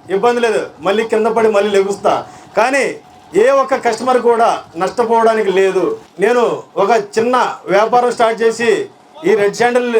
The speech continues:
ఈ బిజినెస్లోకి వచ్చినప్పుడు కూడా నా దగ్గర మనీ లేదండి. వేరే మా ఫ్రెండ్ ఒక అతను బాగుంటుందని, అతను ఎక్కువ డబ్బులు పెడతానని తోడు తీసుకొచ్చాడు. నన్ను డ్రాప్, పక్కన వదిలేసి అతను వెళ్ళిపోయాడు. నేను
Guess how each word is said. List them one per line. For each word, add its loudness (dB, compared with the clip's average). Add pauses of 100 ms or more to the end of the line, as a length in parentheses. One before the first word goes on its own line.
(180)
ఈ -4 (120)
బిజినెస్లోకి 0
వచ్చినప్పుడు -2 (100)
కూడా 2 (420)
నా 2 (100)
దగ్గర 0 (420)
మనీ 0
లేదండి. 2 (720)
వేరే 4 (120)
మా 2 (120)
ఫ్రెండ్ -2
ఒక 0
అతను 0 (600)
బాగుంటుందని, 2 (420)
అతను 2
ఎక్కువ 0
డబ్బులు -2
పెడతానని 0 (560)
తోడు 2 (100)
తీసుకొచ్చాడు. 0 (520)
నన్ను 0
డ్రాప్, 2 (200)
పక్కన 0
వదిలేసి 2
అతను -2
వెళ్ళిపోయాడు. 2 (880)
నేను 2